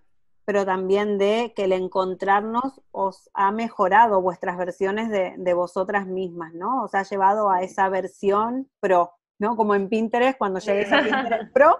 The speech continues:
Speaker 1: el emprender, eh, juntas os ha llevado a esa versión mucho más
Speaker 2: No, totalmente.
Speaker 1: bonita.
Speaker 2: De hecho, de hecho, bueno, yo por mi parte,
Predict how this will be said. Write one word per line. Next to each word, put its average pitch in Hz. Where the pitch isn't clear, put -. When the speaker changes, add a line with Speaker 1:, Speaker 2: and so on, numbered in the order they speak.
Speaker 1:
el 202
emprender, 196
eh, 220
juntas 240
os 202
ha 196
llevado 196
a 208
esa 175
versión 180
mucho 196
más 185
Speaker 2:
No, 196
totalmente. 190
Speaker 1:
bonita. 214
Speaker 2:
De 190
hecho, 208
de 196
hecho, 202
bueno, 208
yo 190
por 196
mi 202
parte, 233